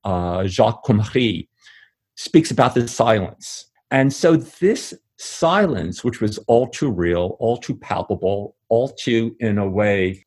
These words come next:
physical for Camus, also takes on, and I guess this is the deeper level, Patrick, takes on a philosophical significance. In a way, this, the silence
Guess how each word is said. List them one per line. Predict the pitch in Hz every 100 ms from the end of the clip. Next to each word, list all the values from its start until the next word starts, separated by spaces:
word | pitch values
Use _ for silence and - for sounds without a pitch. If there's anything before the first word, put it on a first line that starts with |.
| _
physical | - 135 135 - 123 107 107 _
for | - 107 95 95 - _ -
Camus, | 101 98 98 98 101 - - _ -
also | 135 156 226 285
takes | - 165 147 -
on, | 110 110 113
and | 113
I | 110
guess | 110 147 -
this | - -
is | 143 -
the | 120
deeper | 123 165 -
level, | 104 85 87
Patrick, | - 85 90 - 107
takes | - 127 131 -
on | 117 120
a | 117
philosophical | 123 - 131 131 - 170 - - 110
significance. | - 92 92 85 90 - - - - -
In | 147
a | 147
way, | 127 135 151
this, | 104 156 190 - - _ 131
the |
silence | - 127 143 165 170